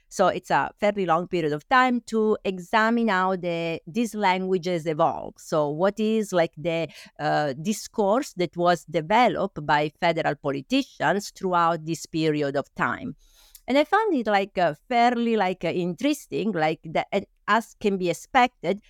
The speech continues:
there are very significant changes, like, uh, language that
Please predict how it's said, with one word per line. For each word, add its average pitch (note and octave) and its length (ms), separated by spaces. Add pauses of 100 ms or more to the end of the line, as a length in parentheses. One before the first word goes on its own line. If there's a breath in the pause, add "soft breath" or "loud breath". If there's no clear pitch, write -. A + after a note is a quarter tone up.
(120)
there F#3+ 180
are F3 280
very F3+ 240
significant D#3 760
changes, F#3+ 680
like, D#3 320
uh, D3+ 180
language F#3 680
that E3+ 180